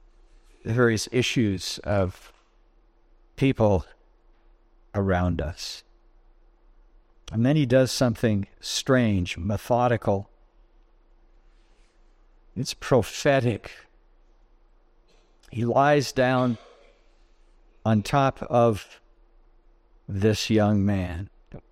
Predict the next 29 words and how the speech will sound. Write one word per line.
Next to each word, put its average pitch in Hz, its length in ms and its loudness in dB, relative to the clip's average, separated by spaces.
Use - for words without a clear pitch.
Why 156 140 2
does 160 140 0
he 117 100 0
do 117 280 0
that? 71 320 -8
What, 127 140 0
what's 131 240 -4
the 107 120 -4
significance 104 960 -4
of - 220 -6
that? 82 280 -8
Was 147 220 2
there 143 140 4
something 160 500 0
therapeutic 165 1400 0
by 117 300 -2
breathing 135 580 0
on 127 320 0
him 120 380 0
or 90 160 -2
into 120 440 -2
him, 107 380 -4
calling 147 460 2
on 127 140 2
the 120 60 2
name 131 320 0
of 117 220 -2
the 123 100 0
Lord 127 440 2